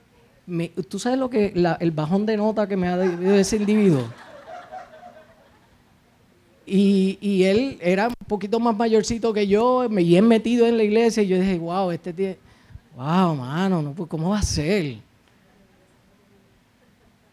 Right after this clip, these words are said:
Pero ¿sabes qué? A través del estudio de la palabra y a través de mi relación con el Señor, el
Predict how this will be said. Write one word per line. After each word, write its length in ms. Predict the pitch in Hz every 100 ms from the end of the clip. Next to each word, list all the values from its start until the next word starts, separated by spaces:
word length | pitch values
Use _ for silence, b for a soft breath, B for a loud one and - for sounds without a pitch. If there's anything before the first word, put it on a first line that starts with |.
| _ _ _
Pero 180 | - 131
¿sabes 340 | 175 196 220 208
qué? 440 | 220 196 127 113 _
A 100 | 156
través 440 | 160 151 156 175 185
del 220 | 214 208
estudio 440 | 185 - 190 196
de 40 | 185
la 140 | 170
palabra 640 | 170 165 156 143 127 120 120 _ _ _ _ _ _ _ -
y 160 | 160
a 80 | 160
través 440 | 160 151 156 175 180
de 140 | 208
mi 220 | 202 180
relación 600 | 156 160 143 135 - 151
con 180 | 175 185
el 80 | 175
Señor, 400 | 160 170 170 156
el 120 | 127